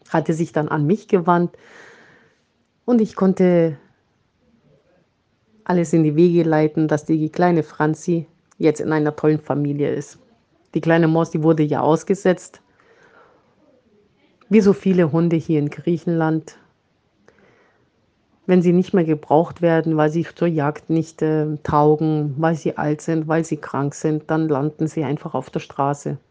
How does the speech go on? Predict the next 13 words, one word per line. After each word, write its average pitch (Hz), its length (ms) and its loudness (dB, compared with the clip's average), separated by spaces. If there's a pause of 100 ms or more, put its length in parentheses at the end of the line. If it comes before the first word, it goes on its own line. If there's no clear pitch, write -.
(400)
Und 156 100 -2
die 156 100 2
Tiere 170 340 -2
wissen 170 180 -4
oft 151 200 -2
gar 143 140 -2
nicht 156 240 -4
mehr, 151 260 -2 (1120)
was 170 180 -2
mit 160 180 -2
ihnen 151 280 0
los 147 280 -4
ist. - 340 -12